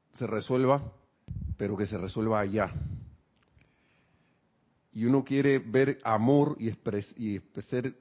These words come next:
expresión de amor. ¿Y qué pasa? ¿Qué va a hacer? ¿Qué va, qué, qué va a venir? ¿Qué va a pasar en la escuela? ¿Qué ustedes creen que va a pasar en la escuela? <laughs> Y así, bueno, pues aquí está el paquete completo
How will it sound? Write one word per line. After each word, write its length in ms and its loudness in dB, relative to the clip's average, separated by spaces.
expresión 480 -2
de 80 4
amor. 360 4
¿Y 100 -8
qué 160 -2
pasa? 460 -2
¿Qué 140 -4
va 100 2
a 60 2
hacer? 360 0
¿Qué 100 -6
va, 260 0
qué, 240 -4
qué 120 -2
va 100 4
a 60 4
venir? 320 2
¿Qué 100 -2
va 120 2
a 40 -10
pasar 220 -2
en 60 2
la 60 0
escuela? 400 -6
¿Qué 80 -6
ustedes 180 -4
creen 180 0
que 120 -2
va 60 2
a 40 -4
pasar 280 -2
en 100 0
la 60 -2
escuela? 640 -2
<laughs> 40 -20
Y 60 -6
así, 380 0
bueno, 420 -2
pues 160 -2
aquí 220 -4
está 160 -2
el 100 0
paquete 720 -2
completo 800 0